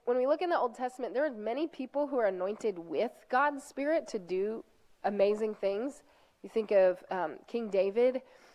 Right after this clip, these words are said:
and Samuel and Samson and Elijah. But the reality of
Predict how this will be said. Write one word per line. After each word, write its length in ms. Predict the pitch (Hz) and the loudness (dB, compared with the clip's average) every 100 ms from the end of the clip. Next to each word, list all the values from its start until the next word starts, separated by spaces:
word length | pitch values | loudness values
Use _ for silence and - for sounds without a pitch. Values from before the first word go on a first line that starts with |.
| _ - | _ -10
and 180 | 185 175 | -10 -8
Samuel 680 | - 226 233 240 233 226 | 0 0 2 0 0 2
and 240 | 226 180 165 | 0 -4 -6
Samson 640 | - 226 226 - 220 208 | -4 -2 -4 -4 -2 -2
and 140 | 170 185 | -4 -2
Elijah. 680 | 180 175 208 226 220 240 - _ _ _ _ _ - | 0 0 0 0 0 -2 -12 _ _ _ _ _ -2
But 360 | 208 220 220 - | 4 4 2 -2
the 160 | 220 | -4
reality 680 | 208 220 208 208 247 262 269 - | -2 0 2 2 2 -2 -6 -4
of 240 | 196 | -6